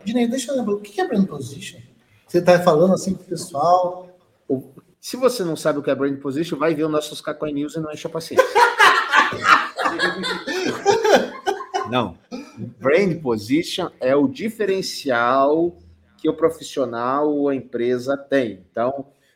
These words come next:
Speaker 2: por exemplo, a única empresa que oferece vinte e cinco anos de garantia num colchão.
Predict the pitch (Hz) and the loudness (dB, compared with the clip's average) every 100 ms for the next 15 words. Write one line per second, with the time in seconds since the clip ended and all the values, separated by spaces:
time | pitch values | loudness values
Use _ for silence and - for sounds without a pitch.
0 | _ 131 135 147 123 - - _ _ - | _ 2 4 2 2 -4 -20 _ _ -8
1 | 104 113 165 208 214 208 190 175 175 160 | -4 0 2 2 0 -2 -2 0 0 -4
2 | - 127 165 190 165 165 - 180 175 147 | -2 2 4 2 0 -4 -2 -4 -2 -2
3 | 127 156 160 - 147 131 127 131 185 - | 2 2 0 -4 -8 -10 -10 -6 -6 -6
4 | 143 - 160 190 - 147 180 170 143 135 | -10 -12 -8 -8 2 6 8 6 0 -6
5 | 135 147 139 123 - 139 165 165 156 151 | -2 0 0 -2 -6 -8 -2 2 4 4
6 | 143 139 147 143 147 - 131 110 | 2 2 -2 0 -2 -2 -4 -4